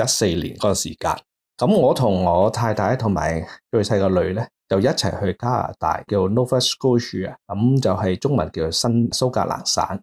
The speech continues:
一間神學院叫 Acadia Divinity College，咁樣讀神學。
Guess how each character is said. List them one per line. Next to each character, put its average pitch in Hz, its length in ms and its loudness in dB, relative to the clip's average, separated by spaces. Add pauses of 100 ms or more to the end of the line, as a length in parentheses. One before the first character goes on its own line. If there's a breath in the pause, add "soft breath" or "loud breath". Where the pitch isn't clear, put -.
(140)
一 139 100 -2
間 139 420 -2
神 87 200 -4
學 92 220 -6
院 92 180 -4
叫 107 160 2 (220)
Acadia 123 540 2
Divinity 107 560 2
College， 117 500 0 (140)
咁 127 100 0
樣 135 40 -4
讀 - 140 -2
神 - 200 -4
學。 - 40 -12